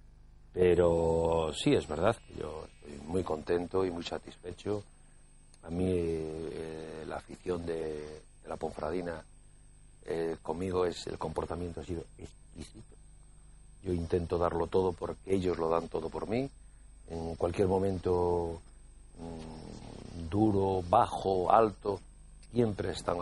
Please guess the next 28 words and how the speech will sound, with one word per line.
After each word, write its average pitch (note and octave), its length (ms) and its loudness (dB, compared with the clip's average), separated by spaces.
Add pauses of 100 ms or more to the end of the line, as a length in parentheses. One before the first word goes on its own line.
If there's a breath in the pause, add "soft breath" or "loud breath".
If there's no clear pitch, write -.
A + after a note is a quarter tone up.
(120)
han F#2 240 0
estado F2 280 0
apoyándome. A#2 640 0 (480)
Yo F2+ 100 0
eso G2 220 2
no G2 360 4
lo G#2+ 100 8
olvidaré F2+ 360 4
jamás. - 300 -10 (220)
Estaré F2+ 220 -4
siempre G#2 500 -2
al D#2+ 80 -4
lado D#2+ 200 -6
de G2+ 120 -2
ellos, B2+ 300 -2 (640)
eh, - 520 -10
esté - 200 -12
de F2 80 2
presidente F#2 440 0
o A#2 100 0
esté - 220 -16
fuera E2 260 6
de D#2 80 6
presidente, A#2+ 480 2
como F#2+ 180 -2
aficionado, A#2+ 580 4
como E2+ 160 -10
sea, - 280 0